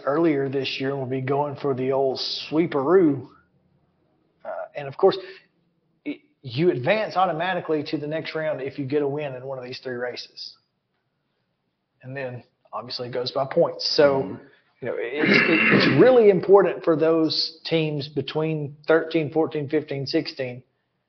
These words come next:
Speaker 1: to try and just go ahead and win these things.
Speaker 2: Right.
Speaker 1: And, and so should be, uh,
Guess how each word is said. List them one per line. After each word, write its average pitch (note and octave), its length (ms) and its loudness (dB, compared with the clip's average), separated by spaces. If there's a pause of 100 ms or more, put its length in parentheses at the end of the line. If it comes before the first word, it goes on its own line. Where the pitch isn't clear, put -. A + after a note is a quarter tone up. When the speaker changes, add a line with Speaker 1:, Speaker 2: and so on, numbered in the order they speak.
(260)
Speaker 1:
to C3+ 100 -4
try D#3 280 4
and C3+ 160 -6
just C3 300 -6 (240)
go C#3+ 160 4
ahead C3+ 120 0
and B2 100 -8
win A#2 160 -10
these G2 240 -18
things. - 520 -20
Speaker 2:
Right. - 220 -2 (920)
Speaker 1:
And, C3+ 260 -6
and C3 220 -10
so C3+ 340 0 (640)
should A3 340 4
be, G#3+ 340 4
uh, C#3+ 60 -6